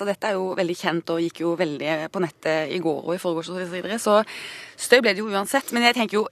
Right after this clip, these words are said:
i bunnen av alle forhandlinger om lønn og på alle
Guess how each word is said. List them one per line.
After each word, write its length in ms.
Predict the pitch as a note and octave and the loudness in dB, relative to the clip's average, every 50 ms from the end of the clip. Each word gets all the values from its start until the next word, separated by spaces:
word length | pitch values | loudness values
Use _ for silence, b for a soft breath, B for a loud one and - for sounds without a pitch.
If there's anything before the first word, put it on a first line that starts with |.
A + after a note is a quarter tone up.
| _ _ | _ _
i 80 | - G#3+ | -8 -8
bunnen 560 | F#3 D#3+ G3 F#3+ F3 F3 F3 F#3+ G3+ G#3 G#3 - - | -4 -2 0 0 2 2 2 2 2 0 0 0 2
av 300 | F#3+ F3+ F3 F3 E3+ - _ - | 4 4 6 4 2 -2 _ 2
alle 400 | F#3 F3+ D#3 D#3 D#3 D#3+ F3 F3+ | 2 2 2 0 0 0 0 2
forhandlinger 720 | - A3 G3+ F#3+ E3+ D#3+ D3 D3 D3 D3+ D#3 D#3 D#3 D3+ | 0 0 2 2 2 2 0 -2 -2 -2 -2 -2 -2 -2
om 160 | - D#3+ D#3 | -2 -2 0
lønn 400 | D#3+ D3+ D3 C#3 C3+ C3 C#3 C#3 C#3+ | 2 4 4 4 4 4 2 0 0
og 240 | C#3+ C#3 C#3+ C#3+ | 0 0 0 -2
på 140 | - - D#3+ | -2 0 0
alle 160 | C3+ D#3 D3 | 2 4 4